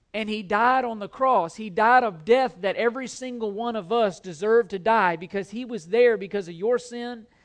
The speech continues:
and my sin. He came and was born in that manger with one purpose in mind. He knew he was headed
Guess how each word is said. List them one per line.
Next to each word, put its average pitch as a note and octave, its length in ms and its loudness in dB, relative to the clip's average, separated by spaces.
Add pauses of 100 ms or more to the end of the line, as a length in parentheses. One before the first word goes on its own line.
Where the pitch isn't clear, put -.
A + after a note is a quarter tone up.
(280)
and F#3+ 140 -8
my A#3+ 180 0
sin. D3 380 -12 (1800)
He B3 140 -6
came B3 340 -2
and A#3 100 -8
was F3+ 120 -8
born A#3 280 0
in A3+ 100 -6
that A3 200 -2
manger A3 400 -6
with F#3 160 -4
one A3+ 300 -4
purpose A#3+ 400 -2
in G#3 120 -10
mind. G#3+ 360 -2
He B3 180 -8
knew B3 260 -8
he G#3+ 160 -6
was G3+ 180 -8
headed G3+ 420 -2